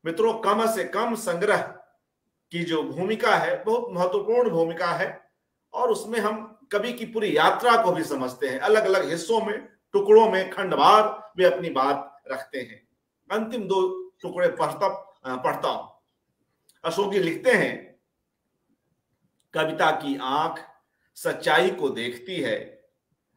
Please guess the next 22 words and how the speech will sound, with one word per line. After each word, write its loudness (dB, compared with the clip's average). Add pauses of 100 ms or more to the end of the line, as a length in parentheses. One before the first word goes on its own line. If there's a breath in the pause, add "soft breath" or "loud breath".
आत्मा 2
के -4 (480)
तहखानों 2
में -6 (140)
झांकती -2
है, -8 (880 soft breath)
दूसरों 6
की -2 (160)
जवाबदेही 6
के -4
साथ -2 (520)
अपनी -6 (140)
जवाबदेही 0
भी -8
परखती -8
है -14 (580)
और -2
स्वयं 0 (960)
अपने 0
को -10
निरखती -8
है। -20